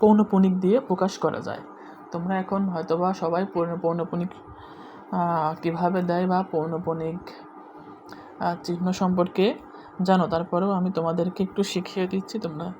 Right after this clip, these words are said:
<laughs> দেখতে থাকো। দেখো, এটা একটা সংখ্যা আছে, দেখো ওয়ান পয়েন্ট ফোর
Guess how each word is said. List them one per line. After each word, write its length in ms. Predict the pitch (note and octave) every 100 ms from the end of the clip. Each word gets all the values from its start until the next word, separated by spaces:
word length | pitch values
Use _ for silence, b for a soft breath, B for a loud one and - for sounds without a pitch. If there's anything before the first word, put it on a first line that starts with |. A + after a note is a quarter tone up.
| B B B B -
<laughs> 340 | - F#3 F3 E3
দেখতে 220 | E3+ F3
থাকো। 240 | E3+ -
দেখো, 260 | C3+ D#3+ - - - - - B B B B B - - - - -
এটা 160 | F#3 F3
একটা 180 | F3 F#3
সংখ্যা 380 | F3 F3 G3 F3
আছে, 180 | - -
দেখো 300 | - - F3+ B3 B B - -
ওয়ান 180 | - F3 F#3+
পয়েন্ট 340 | F3 F3 F3+ G#3+ B3 - B B -
ফোর 200 | F3